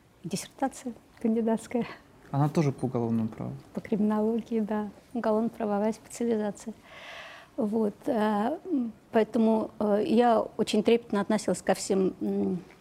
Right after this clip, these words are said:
Speaker 1: предметам. А, ну, может быть, это потому, что так трудно далось поступление. А, а, ну, для меня совершенно немыслимо было, допустим, не пойти на занятия просто так, да, потому что там проспала,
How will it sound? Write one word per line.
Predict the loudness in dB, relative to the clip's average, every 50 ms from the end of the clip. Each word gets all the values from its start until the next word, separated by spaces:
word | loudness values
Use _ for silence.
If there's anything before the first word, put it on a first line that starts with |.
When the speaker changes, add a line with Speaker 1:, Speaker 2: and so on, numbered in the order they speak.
| -20 -20 -18 -8 -2
Speaker 1:
предметам. | -2 0 2 4 2 2 2 2 0 -2 -2 -4 -8 -16 -20 -20 -20 -20 -18 -18 -18 -18 -18 -14 -8
А, | -4 -2 0 0 0 0 -2 -4 -6 -2
ну, | 0 2 4
может | 4 4 2 2
быть, | 0 0 -2
это | -2 -4 -4
потому, | -6 -2 0 0 0 0
что | -2 -2 -4 -4 -2
так | -2 -2 -4 -4
трудно | -2 0 0 0 2 0 0
далось | 2 2 2 2 2 0 -4
поступление. | -10 -12 -8 -8 -6 -2 2 2 2 4 2 2 0 -2 -4 -8 -12 -20 -20 -20 -20 -20 -20 -20 _ _ _ -18
А, | -12 -8 -4 -4 -4 -4 -4 -8 -14 -20 _ -20 -20 -20 -20 -20 -20 -20 -20 _ _ _ _ -20 -18 -10 -6
а, | -6 -4 -4 -4 -6 -10 -14 -20 -20 _ _ _ _ _ _ _ _ -10 -4
ну, | -2 0 0 0
для | 2 2 4
меня | 4 4 2
совершенно | 2 0 -4 -2 0 0 2 4
немыслимо | 4 4 4 4 2 2 -2 -2 0 0 2
было, | 2 2 2 2
допустим, | 0 -4 -6 -6 -6 -4 -2
не | -2 0
пойти | 0 0 0 2 2
на | 2 2 4
занятия | 4 2 2 2 0 -2 -4 -4
просто | -4 -2 -4 -4 -4 -4 -4
так, | -4 -4 -4 -8 -16 -18 -12 -6
да, | -2 0 -2 -2
потому | -2 -2 0 0 0 0 -2
что | -6 -8
там | -8 -6 -4 -2
проспала, | -2 -2 -4 -2 -2 -2 0 2 4 4 4 2